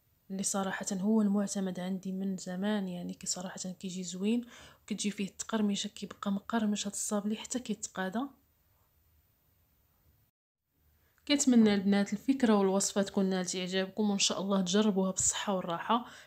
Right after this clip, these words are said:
اي حاجه ما مفهوماش، اي حاجه ما واضحاش، خليوها لي ان شاء الله في التعاليق، غادا نجاوبكم عليها. وبالنسبه للرابط غنخليه لكم في صندوق الوصف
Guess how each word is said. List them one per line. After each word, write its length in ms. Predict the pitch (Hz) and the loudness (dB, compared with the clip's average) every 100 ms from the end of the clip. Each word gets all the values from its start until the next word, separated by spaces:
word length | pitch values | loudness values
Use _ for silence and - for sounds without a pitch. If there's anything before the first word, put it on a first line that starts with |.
| _ | _
اي 180 | 175 185 | -8 -4
حاجه 280 | - 196 190 | 0 0 2
ما 160 | 190 190 | 0 0
مفهوماش، 480 | - 196 202 214 | 0 2 2 0
اي 200 | - 190 | -2 -4
حاجه 280 | 202 196 185 | -2 -4 -2
ما 120 | 190 | 0
واضحاش، 380 | 196 190 - 214 | 0 -2 -2 -2
خليوها 280 | 208 196 190 | 0 0 0
لي 100 | 185 | -2
ان 40 | |
شاء 160 | 185 - | -2 -4
الله 180 | 185 185 | -4 -6
في 80 | - | -6
التعاليق، 680 | - 175 175 185 254 - - - - 196 | -6 -4 -2 0 -2 -4 -14 -18 -6 0
غادا 180 | 208 208 | 4 4
نجاوبكم 480 | 185 185 - 190 | 2 -4 -4 -4
عليها. 480 | 175 180 180 220 277 - _ _ _ _ _ _ | -4 -4 -2 -4 -4 -12 _ _ _ _ _ _
وبالنسبه 460 | 208 226 254 233 196 | 4 6 6 6 4
للرابط 440 | 190 185 190 190 | 4 2 0 0
غنخليه 360 | 190 - 185 180 | -2 -2 -2 -2
لكم 260 | 185 185 180 | -4 -6 -6
في 80 | |
صندوق 420 | - 226 196 190 175 | 0 2 2 0 -2
الوصف 520 | 175 240 - - | 0 0 -2 -10